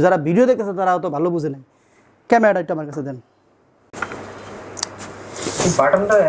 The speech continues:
Speaker 1: এখানে আপনাকে খুব লক্ষ্য রাখতে হবে, এই যে বেলের যে নিচের যে রিংটা আছে, এই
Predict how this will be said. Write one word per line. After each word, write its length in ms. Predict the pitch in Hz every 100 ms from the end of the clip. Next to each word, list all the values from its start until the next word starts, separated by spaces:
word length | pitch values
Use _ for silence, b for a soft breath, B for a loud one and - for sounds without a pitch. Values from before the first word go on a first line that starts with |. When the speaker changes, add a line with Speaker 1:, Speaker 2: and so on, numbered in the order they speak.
| 233
Speaker 1:
এখানে 220 | 233 269 269 160
আপনাকে 380 | 208 254 247 262 254 - - -
খুব 120 | 269 226 226
লক্ষ্য 180 | - 254
রাখতে 180 | 254 226
হবে, 160 | 208 185 - 247
এই 60 | 254
যে 60 | 247 185
বেলের 200 | 220 214
যে 60 | 220
নিচের 200 | 214 247 196
যে 40 | 202
রিংটা 240 | 185 214 226 156
আছে, 180 | - 143 _ _ _ _ _ _
এই 60 | 254